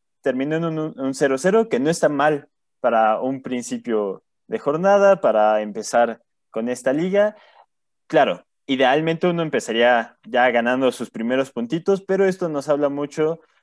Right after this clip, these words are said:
de cómo van estos dos equipos, que están bastante nivelados, Querétaro o América, sabiendo que América es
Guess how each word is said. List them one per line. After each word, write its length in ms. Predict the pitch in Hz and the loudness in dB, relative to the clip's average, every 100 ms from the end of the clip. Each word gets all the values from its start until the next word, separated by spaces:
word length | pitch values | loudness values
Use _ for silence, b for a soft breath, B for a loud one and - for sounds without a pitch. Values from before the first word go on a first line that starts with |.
| _ | _
de 440 | 104 120 127 120 _ | -8 -4 -4 -6 _
cómo 300 | - 143 143 | -8 -4 0
van 200 | 135 135 | 0 0
estos 240 | 131 - | -4 -12
dos 200 | 113 117 | -12 -10
equipos, 600 | 113 - - 180 165 - - | -10 -10 -6 -4 -6 -10 -10
que 60 | |
están 200 | 104 131 | -6 -4
bastante 380 | 127 117 123 123 | -4 -4 -6 -6
nivelados, 680 | 113 104 143 170 180 175 - | -6 0 2 2 0 -4 -8
Querétaro 540 | 107 104 101 104 101 | -8 -6 -6 -6 -8
o 80 | 101 | -8
América, 560 | 98 131 175 185 185 185 | -6 -4 -2 0 0 0
sabiendo 340 | 110 107 110 | -4 -6 -6
que 80 | 104 | -6
América 380 | 127 139 135 120 | -4 -2 0 -2
es 280 | 117 - | -4 -14